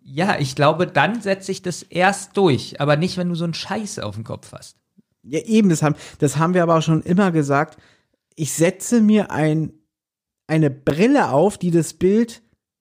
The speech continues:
Speaker 2: dunkler und schlechter macht.
Speaker 1: Zwanzig Prozent dunkler, also,
Speaker 2: Ja?
Speaker 1: also wirklich. Und, und, äh, da verstehe ich auch die Kinobetreiber nicht. Da würde mich mal, äh, kennt sich jemand mit Technik aus, ja?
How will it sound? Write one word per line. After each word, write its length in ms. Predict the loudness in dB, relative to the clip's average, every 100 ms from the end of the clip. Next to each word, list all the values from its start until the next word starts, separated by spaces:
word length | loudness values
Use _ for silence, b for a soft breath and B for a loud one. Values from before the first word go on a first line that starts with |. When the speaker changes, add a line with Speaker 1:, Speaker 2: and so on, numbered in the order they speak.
| _ _ _ _ _ _ _ _ _
Speaker 2:
dunkler 540 | 0 4 4 2 0
und 140 | 0 0
schlechter 340 | 0 2 2
macht. 160 | 2 0
Speaker 1:
Zwanzig 440 | -2 -2 -8 -10
Prozent 460 | -6 -6 -4 -4 0
dunkler, 280 | 0 0 0
also, 120 | 4
Speaker 2:
Ja? 120 | 4 2 -6
Speaker 1:
also 340 | 0 0 2
wirklich. 400 | 0 0 -2 -6 B B B B B 0
Und, 200 | 0 2
und, 200 | -2 -4
äh, 80 |
da 140 | -4 -2
verstehe 320 | -2 0 0
ich 120 | 0
auch 60 | -2
die 120 | -4
Kinobetreiber 680 | -4 -2 0 -2 -2 -2 0
nicht. 220 | -4 0
Da 160 | 0 2
würde 200 | 2 2
mich 260 | 0 -2
mal, 280 | 0 2 2 0
äh, 840 | -4 -10 -14 -14 -14 -14 -14 -12
kennt 280 | -2 -2 0
sich 180 | -6 -6
jemand 260 | -2 -2 -2
mit 120 | -2
Technik 380 | -2 -2 -4 -6
aus, 240 | -14 -12
ja? 240 | -4 -4